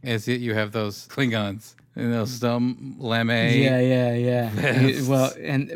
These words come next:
Speaker 2: well, first off, and yeah, he points out that tribbles are the bane of their mortal enemies and the, the Empire, and they send in armadas out to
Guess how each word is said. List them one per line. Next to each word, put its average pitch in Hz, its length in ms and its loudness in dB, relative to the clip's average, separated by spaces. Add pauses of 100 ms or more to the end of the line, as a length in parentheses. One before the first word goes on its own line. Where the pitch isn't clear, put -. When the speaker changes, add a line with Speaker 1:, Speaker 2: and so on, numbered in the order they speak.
Speaker 2:
well, 139 120 4
first 190 340 2
off, 143 200 2
and 147 280 2
yeah, 131 200 4
he 127 140 4
points 143 300 2
out 135 240 4
that 123 240 0
tribbles 127 560 2
are 120 160 4
the 117 300 2
bane 123 440 0
of 104 320 -4
their 120 380 -4
mortal 123 400 0
enemies 123 480 2
and 110 160 -6
the, 143 120 -10 (420)
the 127 140 2
Empire, 120 480 2
and 113 120 -2
they 110 100 -2
send 117 260 2
in 110 140 0
armadas 113 600 2
out 107 240 -2
to 107 200 -8